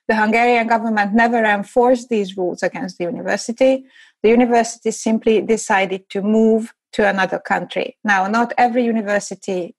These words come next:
can afford to move from one country to another, but more importantly, in human rights terms,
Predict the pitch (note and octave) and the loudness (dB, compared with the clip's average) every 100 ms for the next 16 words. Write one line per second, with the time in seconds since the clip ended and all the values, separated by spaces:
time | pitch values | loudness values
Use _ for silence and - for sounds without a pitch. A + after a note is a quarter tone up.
0 | - G#3 F#3+ F#3 B3+ A3 G3 F#3 - _ | -4 -2 -2 -2 2 4 4 0 -8 _
1 | _ - G3 G#3+ G3+ F#3+ F#3+ _ - F#3+ | _ -6 0 2 2 0 -6 _ -4 -2
2 | G3 G3 G3 G3 - - F3+ F#3 _ _ | 0 -2 -4 -8 -8 -4 -4 -4 _ _
3 | _ - F#3+ B3+ A#3+ G#3 A#3 _ _ _ | _ -2 0 2 2 0 -2 _ _ _
4 | _ _ A3 A3+ A#3+ A#3 G3 - C4+ C4+ | _ _ -2 2 2 2 -2 0 0 0
5 | A#3+ G3+ G3+ F#3+ F#3 F#3 F#3+ F3+ G#3+ B3+ | -6 -8 -6 -4 -4 -6 -8 -4 0 0
6 | C4 - F3+ F3+ C#4+ - | 0 -2 0 0 -4 -10